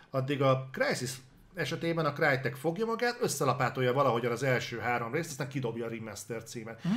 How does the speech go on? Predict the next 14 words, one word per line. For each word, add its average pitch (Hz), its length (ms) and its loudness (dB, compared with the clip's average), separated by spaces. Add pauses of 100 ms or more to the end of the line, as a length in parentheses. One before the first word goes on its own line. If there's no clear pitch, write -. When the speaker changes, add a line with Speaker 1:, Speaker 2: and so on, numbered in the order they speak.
(160)
Speaker 1:
És 135 60 -4
ez 135 120 -4
pont 254 180 4
az, - 80 -2
amiről 120 240 0
tegnap 120 300 -4
beszél-, - 320 -4
tegnap 143 280 -4
múlt 139 140 -4
héten 113 260 -8
beszéltünk, 127 580 -2 (460)
hogy 131 80 -2
az 127 140 -2
egész 143 380 0